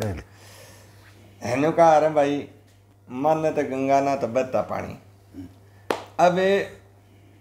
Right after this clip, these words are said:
Speaker 2: गंगा मैया पे पंडित मांगे राम के बारे में सुना है, जाते थे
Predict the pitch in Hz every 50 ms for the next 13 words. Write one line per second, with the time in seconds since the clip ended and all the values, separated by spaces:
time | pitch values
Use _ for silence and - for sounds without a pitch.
0 | - - _ - - 131 147 160 165 170 175 175 170 170 170 165 170 170 170 170
1 | 170 175 175 165 - - - - - - - - - - - - - - 120 123
2 | 123 120 - - 147 156 156 160 160 160 156 143 135 - - 143 147 147 147 156
3 | 151 139 135 135 135 139 139 143 143 143 143 143 143 143 143 143 135 - 139 139
4 | 131 123 131 131 135 139 139 135 120 - 123 123 123 123 117 110 120 120 127 123
5 | 107 113 117 113 - - 104 92 - - - 87